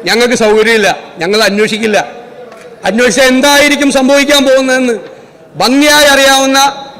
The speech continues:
വ്യക്തമായി അറിയാവുന്ന ആളാണ് കേരളത്തിലെ മുഖ്യമന്ത്രി. അതുകൊണ്ട് പ്രതിപക്ഷം ഒറ്റക്കെട്ടായി കേരളത്തിലെ ജനങ്ങൾക്ക് വേണ്ടി ഞങ്ങൾ ആവശ്യപ്പെടുന്നു, ഇതിൽ അന്വേഷണം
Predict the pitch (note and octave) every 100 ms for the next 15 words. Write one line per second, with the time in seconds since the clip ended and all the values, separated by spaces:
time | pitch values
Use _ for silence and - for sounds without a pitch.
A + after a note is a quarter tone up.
0 | F3+ G#3+ - D#4+ C#4+ D4 C#4+ C#4 C#4 C#4
1 | C4+ C4 B3+ B3 A#3+ A#3 A#3 A3+ A3 G#3
2 | G#3+ F#3 D#3+ C#3 - - - - F3+ A#3+
3 | C4 C4+ C#4 C#4 C4 C#4 D4 - D#4+ F#4
4 | - - - - - - - A3 E4+ -
5 | - F4 F4 D#4+ D4+ D4+ D#4 D#4 D4+ D4
6 | D4 D4 D4 D4 C#4+ C#4+ - - C#3+ B3
7 | C#4 D4+ D4+ D4 C#4+ C#4 C#4 C4+ C4 C4+
8 | C4+ C#4+ C#4+ C4+ C#4 D4 D4 - - C4+
9 | D4 D4 - B3+ D4 D4 D4 D4 C#4 D4+
10 | C#4